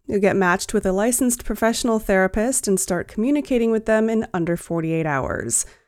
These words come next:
Send messages anytime, or you can book a phone or video chat,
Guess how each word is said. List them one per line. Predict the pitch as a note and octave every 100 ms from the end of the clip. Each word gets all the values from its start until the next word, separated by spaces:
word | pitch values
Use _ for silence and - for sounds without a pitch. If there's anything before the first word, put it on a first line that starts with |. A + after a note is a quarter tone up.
| _ -
Send | - G3
messages | F#3 F3+ F#3 F3
anytime, | F#3 G3+ - G3+ F#3 A#3 A#3+ -
or | E3+ F#3
you | F#3+
can | G3 G3
book | E3 D3+ -
a |
phone | - F3 D#3+ D#3
or | D3+ D#3
video | E3 D#3+ C#3+ C3+
chat, | - - - -